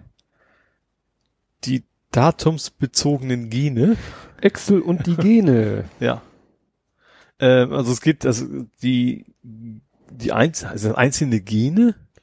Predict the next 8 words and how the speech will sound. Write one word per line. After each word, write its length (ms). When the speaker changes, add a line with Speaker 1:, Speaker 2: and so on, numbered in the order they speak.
Speaker 1:
Genome? 800
Speaker 2:
Ich 100
glaub, 180
Gensequenzen. 840
Speaker 1:
Gensequenzen 680
haben 100
halt 180
Namen. 480